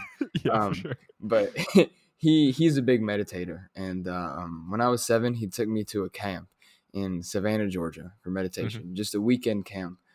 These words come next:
Speaker 2: where I would learn, you know, he would be able to meditate with other people and I would learn how to meditate. And, uh, um, it's a very, very simple process. All you
Speaker 1: Hmm.
Speaker 2: have to do is sit down.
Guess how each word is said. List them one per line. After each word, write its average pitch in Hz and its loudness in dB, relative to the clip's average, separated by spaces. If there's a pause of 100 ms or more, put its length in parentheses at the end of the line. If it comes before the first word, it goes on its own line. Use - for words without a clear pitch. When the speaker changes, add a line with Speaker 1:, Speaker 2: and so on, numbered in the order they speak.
(160)
Speaker 2:
where 87 -6
I 85 -4
would 92 -4
learn, 92 -4 (260)
you 90 -10
know, 87 -4
he 123 4
would 113 2
be 107 2
able 104 0
to 104 -2
meditate 95 -4
with 90 -10
other 90 -4
people 92 -6
and 92 -4
I 98 2
would 95 -4
learn 98 0 (120)
how 90 -20
to 87 -14
meditate. 80 -14 (680)
And, 90 -4
uh, 92 -2
um, 87 -4 (1300)
it's - -10
a 107 -4
very, 92 -2
very 98 -2
simple 104 -8
process. 139 -10 (640)
All 104 2
you 123 2
Speaker 1:
Hmm. 135 0
Speaker 2:
have 135 -2
to 147 -4
do 95 -2
is 90 -6
sit 110 -2
down. 95 -4